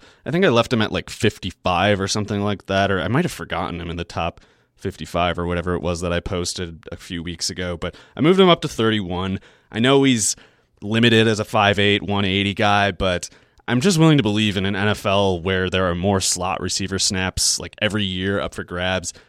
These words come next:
There should be some room for him to do something. I certainly like him better than a player like Jakeem Grant, who I think was a sixth round pick.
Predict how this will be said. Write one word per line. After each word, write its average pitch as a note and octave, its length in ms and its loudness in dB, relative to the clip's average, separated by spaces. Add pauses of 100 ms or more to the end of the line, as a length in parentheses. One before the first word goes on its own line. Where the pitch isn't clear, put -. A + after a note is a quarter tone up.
(220)
There A#2+ 120 -2
should A3 180 4
be F3 80 2
some A#2 320 6
room A2+ 160 6
for G#2 140 -4
him F#2+ 80 -2
to D#2+ 100 -8
do F#2+ 260 -4
something. F#3 380 -2
I G2+ 60 -2
certainly A2 300 0
like F#2+ 140 -2
him F2+ 140 -4
better F#2+ 260 0
than F2 400 -4
a - 60 -10
player F#2+ 240 -4
like F2 320 -8
Jakeem G2 380 -6
Grant, F#2 460 -4
who G2 140 -4
I F2 60 0
think F#2 220 -6
was F2 100 -6
a E2+ 60 -8
sixth - 360 -2
round C3+ 300 2
pick. D3 240 2